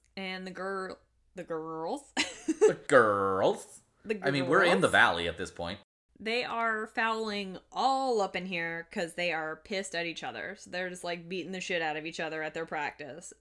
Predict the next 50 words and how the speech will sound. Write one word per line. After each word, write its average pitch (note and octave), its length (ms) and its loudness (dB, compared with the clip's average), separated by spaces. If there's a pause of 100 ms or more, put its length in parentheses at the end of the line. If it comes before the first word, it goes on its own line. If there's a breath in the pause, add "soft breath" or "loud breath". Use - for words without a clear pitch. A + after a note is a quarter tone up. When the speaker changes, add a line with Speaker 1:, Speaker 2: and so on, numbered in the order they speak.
(120)
Speaker 2:
I F#3+ 120 12
literally F#3+ 420 4
called D3 540 2
this, C#3+ 440 2 (360)
as B2 180 -4
we C#3 140 -2
always C#3+ 420 2
say, D3 180 -2
we A#2+ 140 -6
don't F#3+ 260 -6
normally B2 520 -2
talk F#2+ 420 -10
a G2 40 -8
lot F2 340 -8
about F#2 320 -6
the F#2 80 -10
movie F#2 400 -8
as F#2 180 -6
it's A2 140 -16
going F#2 280 -6
on. F#2 280 -6 (140)
And D3 120 4
I D#3 80 10
looked C#3+ 340 2
at - 140 -6
Kate C3 340 0
and D3 100 -6
was C3 140 -4
like, A#2+ 220 4 (240)
"They're F3+ 400 6
fouling D#3+ 480 6
the G#2 160 0
hell A#2+ 240 4
out D3+ 120 8
of F3 100 0
each A3+ 120 -2
other, C4+ 240 4
and C#3 220 2
the C3+ 80 2
coach E3+ 420 2
doesn't D3 320 4
give A#2+ 180 0
a A2+ 60 2
shit." G#2 520 0 (100)
And D3+ 140 6
literally, F#3 560 4
as D#3 180 6
I D#3 120 8
said C#3 400 4
that, F3+ 320 4